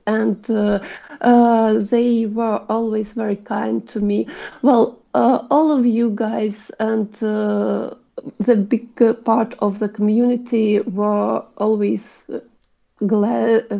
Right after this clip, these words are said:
were always kind to me, and I had a lot of support here. I found a lot of friends here, and, uh, well, it's a little bit sad that, uh, the game is over, that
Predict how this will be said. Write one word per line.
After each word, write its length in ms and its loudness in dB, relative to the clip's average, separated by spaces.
were 260 -6
always 300 -6
kind 440 -4
to 100 -6
me, 320 0
and 260 -2
I 360 2
had 400 2
a 100 0
lot 260 -2
of 120 -8
support 720 -8
here. 340 -6
I 300 -2
found 400 -4
a 60 -8
lot 280 -6
of 120 -12
friends 520 -4
here, 480 -2
and, 440 4
uh, 540 0
well, 440 0
it's 340 -8
a 80 -4
little 380 -6
bit 200 -8
sad 400 -2
that, 320 -4
uh, 200 2
the 120 0
game 380 0
is 240 -2
over, 420 4
that 260 -6